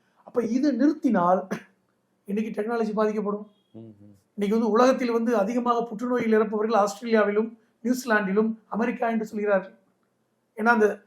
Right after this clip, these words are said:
Speaker 1: அங்க உள்ள கிளைமேட் கண்டிஷன், அதுக்கு இந்த இன்ஜெக்ஷன் தேவை. இந்த பென்டனில் இன்ஜெக்ஷன் இல்லாம அங்க வாழ முடியாது, அஹ், புற்றுநோயாளிகள். அதுக்கு இந்த அரிய கனிமங்கள் தேவை.
Speaker 2: ம், ம்.
Speaker 1: இன்னைக்கு ஸ்தம்பிச்சு போயிருக்கிறது அமெரிக்கா.
Speaker 2: ம்.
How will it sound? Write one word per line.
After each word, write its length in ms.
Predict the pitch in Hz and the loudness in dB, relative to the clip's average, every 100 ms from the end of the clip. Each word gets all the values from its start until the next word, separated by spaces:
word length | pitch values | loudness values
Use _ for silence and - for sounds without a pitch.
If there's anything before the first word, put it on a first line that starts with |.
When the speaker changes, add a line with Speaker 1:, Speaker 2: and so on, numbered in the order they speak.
| _ - | _ -8
Speaker 1:
அங்க 220 | 208 214 | 2 4
உள்ள 160 | 220 | 4
கிளைமேட் 360 | 226 233 226 240 | 4 2 2 0
கண்டிஷன், 420 | 214 196 214 - _ _ _ _ _ | -2 -4 -6 -14 _ _ _ _ _
அதுக்கு 360 | 202 220 208 | 0 2 2
இந்த 80 | 202 | 0
இன்ஜெக்ஷன் 400 | 196 233 254 240 | 2 2 2 -2
தேவை. 300 | 226 220 196 180 - _ _ _ | -2 0 -2 -4 -10 _ _ _
இந்த 520 | - 208 202 196 185 185 | 0 6 6 8 4 4
பென்டனில் 480 | 220 254 277 262 233 | 8 10 8 6 0
இன்ஜெக்ஷன் 340 | 233 226 226 | 0 0 0
இல்லாம 300 | 226 240 254 | 2 2 2
அங்க 120 | 240 | 4
வாழ 220 | 214 233 247 | 4 4 4
முடியாது, 420 | 220 214 202 - _ _ _ _ - | 4 2 2 -6 _ _ _ _ -2
அஹ், 360 | 202 190 180 185 - | 2 2 0 -8 -14
புற்றுநோயாளிகள். 760 | 214 247 233 220 208 196 - _ _ _ _ _ _ _ | -6 0 2 4 2 -2 -8 _ _ _ _ _ _ _
அதுக்கு 280 | 208 226 254 | 2 4 4
இந்த 140 | 233 | 6
அரிய 220 | 220 285 | 6 6
கனிமங்கள் 420 | 254 247 240 226 | 4 2 2 0
தேவை. 280 | 233 220 202 196 _ _ _ | 0 0 0 -4 _ _ _
Speaker 2:
ம், 80 | 117 | -14
ம். 160 | 120 - 220 | -14 -6 0
Speaker 1:
இன்னைக்கு 320 | 226 220 247 | 0 2 2
ஸ்தம்பிச்சு 300 | 302 320 311 | 2 0 2
போயிருக்கிறது 420 | 285 247 214 214 | 2 2 2 2
அமெரிக்கா. 400 | 196 185 170 - _ _ _ | 2 -2 -6 -16 _ _ _
Speaker 2:
ம். 220 | 120 120 | -18 -16